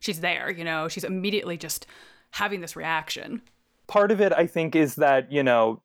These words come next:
Speaker 2: the, her ears perk up because I think the, um, idea of destroying these oak trees that line this avenue is just, she doesn't like it. And it, it kinda shocks her enough to bring it up to Edmund.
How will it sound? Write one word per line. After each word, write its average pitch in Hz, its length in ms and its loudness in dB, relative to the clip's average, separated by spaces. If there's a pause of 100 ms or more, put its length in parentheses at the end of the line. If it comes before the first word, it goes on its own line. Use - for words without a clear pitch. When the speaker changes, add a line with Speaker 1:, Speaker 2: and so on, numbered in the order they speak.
(160)
Speaker 2:
the, 127 400 4
her 147 220 2
ears 170 220 4
perk - 220 0
up 143 260 2
because 143 280 0
I 131 100 4
think 139 420 -2
the, 131 340 4
um, 123 280 2
idea 160 460 4 (100)
of 131 260 0 (380)
destroying 127 800 2
these 113 280 2
oak 127 200 2
trees 104 360 -4
that 107 180 0
line 110 300 2
this 104 180 0
avenue 98 480 0 (420)
is 123 280 2
just, - 520 0 (480)
she 185 100 4
doesn't 127 240 0
like 95 240 -6
it. - 140 -12 (240)
And 120 180 4
it, 120 200 2
it 117 120 2
kinda 120 240 0
shocks - 360 0
her 90 200 -4 (380)
enough 185 280 2
to 165 80 0
bring 143 200 2
it 127 80 4
up - 120 2
to 151 120 2
Edmund. 113 320 0